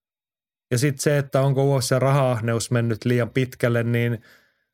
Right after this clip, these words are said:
se on vähän sama kuin kysyisi, että onks K-, K-kauppiaat liian raha-ahneet, tai onks Hesburger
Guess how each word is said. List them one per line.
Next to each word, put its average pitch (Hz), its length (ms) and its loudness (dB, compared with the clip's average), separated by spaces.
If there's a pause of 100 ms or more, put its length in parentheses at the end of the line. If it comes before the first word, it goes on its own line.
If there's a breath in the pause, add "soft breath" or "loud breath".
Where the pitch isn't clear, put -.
(180)
se - 160 -4
on 135 120 0
vähän 143 200 0
sama 156 320 0
kuin 123 140 -4
kysyisi, 127 340 0
että 123 120 -4
onks 123 160 -2
K-, 151 420 -4
K-kauppiaat 127 840 0
liian 120 280 0
raha-ahneet, 113 640 -2
tai 123 100 0
onks 117 180 -4
Hesburger 117 600 -2